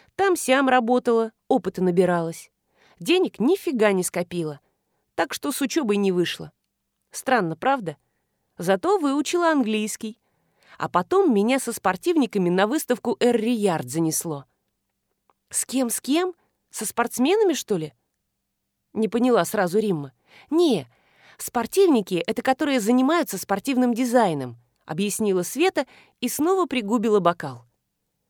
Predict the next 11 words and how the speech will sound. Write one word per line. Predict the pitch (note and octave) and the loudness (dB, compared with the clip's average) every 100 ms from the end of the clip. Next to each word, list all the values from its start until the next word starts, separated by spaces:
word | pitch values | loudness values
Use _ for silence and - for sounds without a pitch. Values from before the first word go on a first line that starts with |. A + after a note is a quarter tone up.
| _ _ _ _ | _ _ _ _
«От | G#3+ - | -6 -4
эстафетных | A#3+ B3+ D4 E4 C4+ C4+ | 0 0 2 0 0 -2
палочек | - G4 F4+ D#4 - - | 2 4 4 0 -6 -2
до | G#3+ | -2
стадионов. | B3+ B3 G3 G3 F3 E3 - - _ _ _ _ _ - | 0 0 2 4 4 2 -4 -12 _ _ _ _ _ 0
Я | G3 | 2
тогда | G3 G3 G3 | 2 2 2
в | F#3 | 2
рекламном | G#3 A3+ G#3+ G#3 | 2 2 2 2
агентстве | G#3+ A3+ E4+ - D#3 | 0 0 -2 -2 -4
работала. | E3 E3 D3+ - D3 | -4 -2 -4 -4 -10